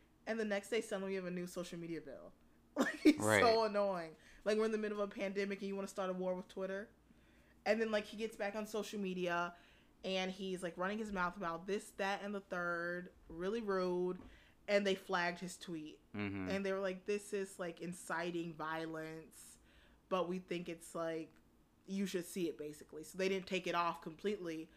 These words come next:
Speaker 1: but
Speaker 2: Yeah.
Speaker 1: they did flag it, and you had to, like, click
Speaker 2: Mm-hmm.
Speaker 1: to, like, see the tweet still. So, I mean, I think that's, like,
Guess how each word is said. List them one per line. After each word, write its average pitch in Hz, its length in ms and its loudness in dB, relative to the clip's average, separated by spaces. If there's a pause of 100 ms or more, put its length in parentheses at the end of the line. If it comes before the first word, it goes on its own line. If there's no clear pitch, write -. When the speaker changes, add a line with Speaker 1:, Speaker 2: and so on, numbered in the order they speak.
Speaker 1:
but 110 60 -4
Speaker 2:
Yeah. 202 160 6
Speaker 1:
they 190 120 6
did 190 180 4
flag 170 460 2
it, 160 100 -4
and 170 100 -4
you 175 120 -4
had 160 200 0
to, 170 60 -12
like, 160 280 -2
click - 600 -4
Speaker 2:
Mm-hmm. 92 200 -8
Speaker 1:
to, 190 120 0
like, 170 180 2
see 175 160 -4
the 156 120 -6
tweet 151 320 -8
still. 156 420 -4 (440)
So, 190 480 4
I 190 100 2
mean, 190 300 -2 (100)
I 185 120 0
think 247 260 -4
that's, 196 300 -2
like, 175 320 -4